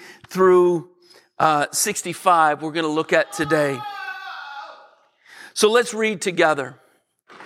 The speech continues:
They took Jesus to the high priest, and all the chief priests,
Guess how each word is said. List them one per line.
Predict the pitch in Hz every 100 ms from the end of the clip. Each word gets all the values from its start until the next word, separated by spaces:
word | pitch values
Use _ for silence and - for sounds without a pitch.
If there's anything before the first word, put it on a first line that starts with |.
| - - - _ _
They | 196
took | 196 - 294 185
Jesus | 165 214 185 151 139 120 - - - _
to | - 202
the | 170
high | 214 220
priest, | 214 - 214 190 139 120 - - - - - -
and | 151
all | - 196 214 214
the | 175
chief | 156 - 226 170
priests, | - 214 190 147 123 - -